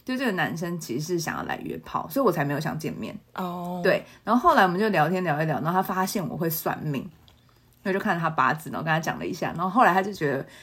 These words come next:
Speaker 1: 我很有趣，我是个有趣的人，然后结果后来呢，他就开始问我一些很奇怪的问题，就是一些比较感情的问题，包含说什么，嗯，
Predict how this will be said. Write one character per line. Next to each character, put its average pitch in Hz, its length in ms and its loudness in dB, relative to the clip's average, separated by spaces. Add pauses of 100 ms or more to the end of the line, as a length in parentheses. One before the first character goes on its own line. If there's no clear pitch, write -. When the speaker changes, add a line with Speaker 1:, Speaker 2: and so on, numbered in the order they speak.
(140)
Speaker 1:
我 165 100 2
很 160 180 0
有 165 140 0
趣， 151 160 -4
我 160 60 -2
是 180 100 0
个 151 80 0
有 - 160 -4
趣 - 200 -6
的 - 140 -8
人， - 260 -10 (220)
然 180 100 -2
后 190 60 2
结 220 80 0
果 226 260 4 (440)
后 320 240 2
来 180 160 2
呢， 165 280 -2 (300)
他 262 140 0
就 262 120 2
开 240 160 4
始 202 60 2
问 196 220 4
我 127 100 0
一 160 60 0
些 170 180 0
很 143 160 0
奇 - 240 -4
怪 143 200 4
的 101 40 2
问 131 220 0
题， - 240 -8
就 202 120 2
是 214 120 2
一 208 40 -2
些 202 140 2
比 190 140 0
较 151 80 2 (100)
感 156 240 2
情 156 300 -4
的 107 100 -2
问 180 240 0
题， - 260 -10 (300)
包 208 180 8
含 175 240 -2
说 180 140 -2
什 165 140 -4
么， 107 320 -4
嗯， 156 360 -2